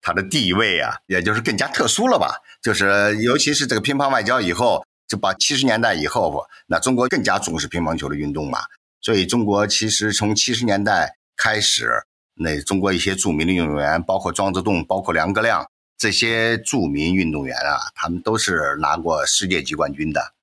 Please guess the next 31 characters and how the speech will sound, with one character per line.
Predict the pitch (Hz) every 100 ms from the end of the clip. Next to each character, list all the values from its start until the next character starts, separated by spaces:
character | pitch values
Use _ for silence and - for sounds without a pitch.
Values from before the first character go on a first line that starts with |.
| _
然 | 80
后 | 95 95 85
从 | - 92 101
那 | 107 87 80 76 73 -
七 | - 160
十 | 143
年 | 107 82
代 | 80
以 | 69 120
后， | - 82 60 _ _ -
其 | 98
实 | 92
这 | 98 98
个 | 85
世 | - 104
界 | 85
冠 | 76 78
军 | 73 85 87
主 | - 69 73
要 | 110
都 | 87 71
是 | 71 -
被 | 69
中 | 64 71
国 | 73
运 | 69
动 | 67 64
员 | - - _
夺 | 65
走 | 64
了。 | - -